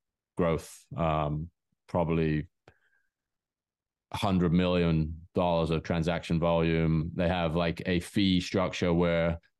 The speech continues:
buying and selling these keys generates fees for the accounts.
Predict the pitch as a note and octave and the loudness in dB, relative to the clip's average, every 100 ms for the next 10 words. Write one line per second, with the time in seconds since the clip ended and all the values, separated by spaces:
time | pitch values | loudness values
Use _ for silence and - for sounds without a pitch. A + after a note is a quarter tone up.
0 | _ F#2 F#2 F#2 F2+ F2 E2 G#2 F#2 F2+ | _ -2 0 0 0 0 0 0 0 2
1 | F2 E2+ E2+ - A#2+ G#2+ F#2+ F#2+ E2+ - | 2 2 0 0 0 2 2 0 -2 -8
2 | _ _ _ _ _ _ _ - A#2+ A2+ | _ _ _ _ _ _ _ -2 0 2
3 | G#2 G2 - - B2 A2 G#2 F#2+ - - | 2 0 -2 -2 2 4 4 2 -2 0
4 | A2 G#2 F#2+ E2 - F#2 E2 - A2+ F#2+ | 2 4 2 0 0 0 0 -2 -2 0
5 | F#2 - - - | 0 -2 -8 -12